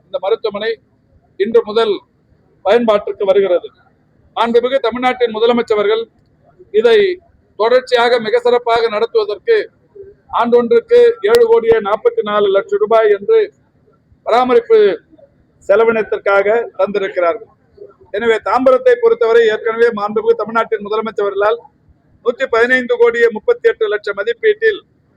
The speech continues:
இங்கே ஒரு பெரிய மாவட்ட அரசு தலைமை மருத்துவமனையை திறந்து, இன்றைக்கு அந்த மருத்துவமனையை பொறுத்தவரை தினந்தோறும் ஒரு ரெண்டாயிரத்தி ஐந்நூறு புறப்பயனாளர்கள் பயன்பட்டு வருகிறார்கள். உள் பயனாளர்கள் என்கின்ற வகையில் ஒரு இருநூத்தி ஐம்பது பேர் பயன்பட்டு வருகிறார்கள்.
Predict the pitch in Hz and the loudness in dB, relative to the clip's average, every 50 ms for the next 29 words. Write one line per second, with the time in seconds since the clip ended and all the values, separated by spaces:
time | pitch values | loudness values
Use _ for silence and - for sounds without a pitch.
0 | - - - - _ 208 220 220 214 214 202 202 196 220 240 247 240 240 208 202 | -20 -20 -20 -20 _ -2 -2 0 0 -2 -2 -4 -4 -4 -2 0 0 0 0 -2
1 | 214 240 247 247 - 247 226 214 226 208 - 220 - 214 208 226 214 220 214 208 | -2 0 0 0 0 0 0 0 -2 -4 -6 -8 -6 -4 -4 -4 -4 -4 -6 -6
2 | 208 208 208 - 208 208 202 202 196 196 - 208 214 220 214 214 226 233 - - | -6 -6 -6 -6 -8 -8 -8 -10 -10 -8 -6 -4 -4 -4 0 2 2 2 2 0
3 | - _ _ _ _ - _ _ _ _ - 220 240 233 220 - 220 214 214 208 | -6 _ _ _ _ -20 _ _ _ _ -4 -2 -2 0 0 -2 -2 -2 -4 -4
4 | 196 220 247 - 262 240 247 240 233 226 - 220 214 214 - 220 214 233 233 233 | -2 -4 -2 0 -2 -2 -2 -2 -2 -2 -2 -4 -6 -6 -6 -4 -2 0 0 0
5 | 226 208 214 220 226 220 233 226 226 226 214 - _ _ _ _ _ _ _ _ | 0 -2 -8 -8 -2 0 0 0 0 0 -2 -4 _ _ _ _ _ _ _ _
6 | _ _ _ - 180 185 190 202 220 247 254 262 262 254 254 247 - 226 208 214 | _ _ _ -10 -8 -6 -6 -4 -2 0 2 2 4 2 2 0 0 -2 0 0
7 | 226 226 233 226 220 214 202 - 214 247 240 - 233 226 226 220 214 214 208 208 | 0 0 0 0 0 0 -2 -2 -2 -2 -2 0 -2 -2 -2 0 0 0 0 0
8 | 202 202 196 - 196 214 226 220 214 - 208 208 202 208 202 196 196 196 196 202 | -2 -2 -2 -2 -4 -2 -2 -4 -4 -4 -2 -2 0 0 0 0 0 0 -2 -2
9 | 226 240 - _ _ _ _ _ _ _ _ _ _ _ _ 185 226 262 262 262 | -6 -8 -10 _ _ _ _ _ _ _ _ _ _ _ _ -6 -4 -4 -6 -6
10 | 247 - 208 208 226 233 240 233 226 226 226 220 220 220 220 214 208 220 214 208 | -8 -4 -2 0 0 2 2 2 2 2 2 2 0 -2 -4 -4 -4 -4 -4 -2
11 | 202 208 214 226 233 226 220 208 202 202 202 208 226 233 - - 208 202 202 202 | -2 0 2 2 4 4 4 4 2 2 0 -2 -4 -6 -6 -2 -2 -2 -2 -2
12 | 196 202 196 208 220 233 - - 196 202 208 202 196 - 190 185 185 185 180 180 | -4 -6 -4 -2 -2 -2 -2 -2 -2 -4 -4 -6 -10 -6 -4 -4 -2 -2 -2 -2
13 | 175 170 160 156 - | -2 -4 -4 -6 -10